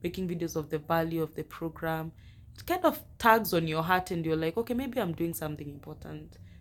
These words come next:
Maybe I'm touching somebody's life." So even if I'm feeling stuck because of seven, eight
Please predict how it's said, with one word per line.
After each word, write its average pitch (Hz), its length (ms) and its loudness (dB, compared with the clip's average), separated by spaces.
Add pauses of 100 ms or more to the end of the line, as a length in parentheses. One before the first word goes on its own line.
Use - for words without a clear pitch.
(120)
Maybe 190 140 4
I'm 160 80 2
touching 165 320 -4
somebody's 151 440 -4
life." 151 320 -2
So 151 360 -6 (220)
even 202 180 6
if 208 100 4
I'm 160 140 4
feeling 190 260 0
stuck 185 500 6
because 175 320 -2
of 160 220 2 (520)
seven, 220 580 8 (400)
eight 202 260 4